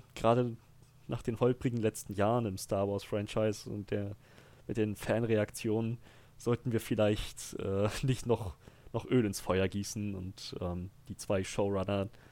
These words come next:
der achten Staffel Game of Thrones dazu holen, die so harte Kritik eingesteckt hat, von, von Fans immer noch <laughs> so, so furchtbar, furchtbar verachtet wird. Ähm,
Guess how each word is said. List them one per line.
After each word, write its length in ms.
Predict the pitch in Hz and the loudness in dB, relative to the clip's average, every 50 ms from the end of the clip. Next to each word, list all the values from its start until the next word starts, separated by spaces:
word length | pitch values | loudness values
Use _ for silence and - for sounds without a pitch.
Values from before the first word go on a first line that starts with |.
| - - - - - | -20 -20 -20 -14 -8
der 280 | - 104 98 95 - - | -6 -4 -4 -2 -4 -4
achten 200 | - - - 110 | -6 -8 -10 -10
Staffel 260 | - - 104 - 101 | -6 -6 -6 -6 -6
Game 160 | - - 101 | -6 -4 -6
of 120 | 101 - - | -6 -6 -4
Thrones 220 | - 113 104 - | -4 -4 -4 -4
dazu 300 | - 90 - - 101 92 | -6 -8 -8 -6 -6 -4
holen, 160 | 95 95 95 | -4 -4 -4
die 80 | 92 95 | -4 -6
so 320 | 90 95 98 107 110 110 | -6 -6 -4 -2 -2 0
harte 180 | 110 98 95 110 | 0 -2 -2 -2
Kritik 360 | - - - - 117 - - | -4 -4 -4 -2 -2 -2 -4
eingesteckt 480 | 101 92 90 - - 95 92 - - - | -4 -4 -6 -6 -4 -6 -6 -6 -6 -6
hat, 160 | 87 - - - - - - - - - - | -6 -6 -8 -16 -20 -20 -20 -20 -20 -16 -12
von, 180 | - 101 92 | -10 -10 -10
von 320 | 92 - - - - - - | -10 -14 -18 -16 -16 -16 -8
Fans 300 | - - 107 101 98 - | -4 -2 -2 -2 -2 -2
immer 160 | - 98 98 | -4 -2 -2
noch 160 | 101 110 117 | -2 -2 -2
<laughs> 0 | |
so, 320 | 117 - - - 143 120 - - - - - - - - - | -4 -4 -2 0 0 0 -2 -4 -14 -20 -20 -20 -20 -18 -14
so 160 | - - - - - - - - - - - - | -14 -14 -14 -16 -20 -20 -20 -20 -20 -20 -20 -20
furchtbar, 480 | - - - 120 117 - - - 98 | -8 -2 0 0 0 0 -2 -6 -6
furchtbar 340 | - - 104 98 - - - | -6 -4 -6 -6 -4 -6 -4
verachtet 440 | - - - - - - - - - | -2 0 -2 -2 -2 -6 -10 -10 -8
wird. 220 | - 107 - - - - - - - - - - - - - - - - - | -8 -10 -10 -12 -18 -20 -20 -20 -20 -20 -20 -20 -18 -18 -18 -20 -10 -2 2
Ähm, 380 | - 107 104 107 104 104 104 | 6 6 6 6 4 2 -2